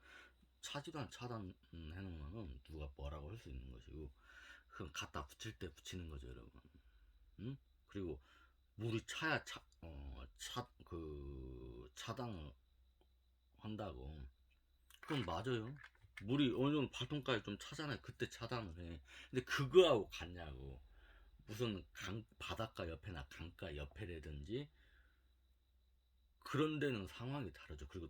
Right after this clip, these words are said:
뚝이 무너졌는데. 무슨 말씀이냐면은, 뭐, 예를 들어서, 어, 좀, 어, 빗물이 지금 차고 있으니까, 아, 차단 좀 해주시겠어요? 뭐, 그때 출동해갖고 차단하면 돼, 막으면 돼요, 양쪽으로. 응?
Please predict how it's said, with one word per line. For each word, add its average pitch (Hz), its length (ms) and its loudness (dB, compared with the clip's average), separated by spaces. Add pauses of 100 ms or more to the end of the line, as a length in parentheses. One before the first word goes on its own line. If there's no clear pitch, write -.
뚝이 175 240 0
무너졌는데. 71 880 -6 (300)
무슨 98 240 -4
말씀이냐면은, 80 1040 -4
뭐, 76 240 -4 (300)
예를 101 220 0
들어서, 90 360 -2 (260)
어, 127 220 -2
좀, 143 320 2
어, 113 240 -4 (320)
빗물이 123 760 2
지금 98 280 -2
차고 165 340 0
있으니까, 117 880 0 (540)
아, 50 760 -10 (340)
차단 135 300 2
좀 85 140 0
해주시겠어요? 92 640 -4
뭐, 76 140 -6
그때 - 260 -4
출동해갖고 131 560 -6
차단하면 95 540 -6
돼, 76 160 -8
막으면 76 440 -4
돼요, 67 400 -8 (260)
양쪽으로. 73 500 -6
응? 143 180 -4